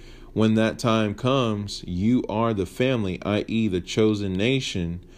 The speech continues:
upon which Hashem will shine his light eternally.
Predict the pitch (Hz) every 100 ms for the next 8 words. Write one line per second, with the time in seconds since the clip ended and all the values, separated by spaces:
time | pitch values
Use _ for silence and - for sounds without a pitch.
0 | - - - 87 110 98 92 110 110 -
1 | 92 - - 135 110 95 90 90 - 117
2 | 117 120 120 113 120 110 95 - - 92
3 | - - 113 90 71 76